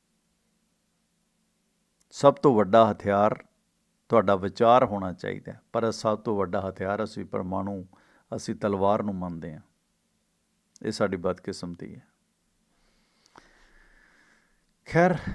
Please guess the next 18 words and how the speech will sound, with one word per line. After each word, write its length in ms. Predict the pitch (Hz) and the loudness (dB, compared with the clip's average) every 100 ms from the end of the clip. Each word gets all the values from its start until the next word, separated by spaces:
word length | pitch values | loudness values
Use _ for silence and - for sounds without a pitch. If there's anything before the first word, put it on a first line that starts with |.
| - 139 | -10 -6
ਗੁਰਬਚਨ 540 | 101 107 110 110 131 | 0 0 2 0 2
ਜਗਤ 280 | 110 110 - | 2 2 0
ਹੋਰਾਂ 240 | 120 113 | 2 2
ਦੇ 160 | 110 107 | 2 2
ਆਰਟੀਕਲ 460 | 95 87 110 113 120 | 2 -2 -2 0 0
ਆ। 40 | |
ਵੈਸੇ 300 | 107 104 113 | 0 -2 -4
ਇਸ 120 | 98 | -6
ਤਰ੍ਹਾਂ 200 | 113 104 | -4 -2
ਦਾ 100 | 104 | 0
ਆਰਟੀਕਲ 600 | 95 90 101 110 101 95 - | 0 -2 -6 -6 -6 -8 -12
ਬਹੁਤ 460 | 92 113 107 113 107 | -2 0 2 0 -2
ਵਿਰਲੇ 420 | 90 95 107 107 | -4 -2 2 2
ਲੋਕ 320 | 95 90 90 | 0 -4 -6
ਲਿਖਦੇ 380 | 101 90 - 107 | -10 -10 -6 -6
ਨੇ। 180 | 101 101 - _ _ _ _ - | -4 -8 -14 _ _ _ _ -10
ਤੇ 100 | 92 | -8
ਬਹੁਤ 680 | 90 110 107 - 98 - | -2 0 0 -2 -12 -12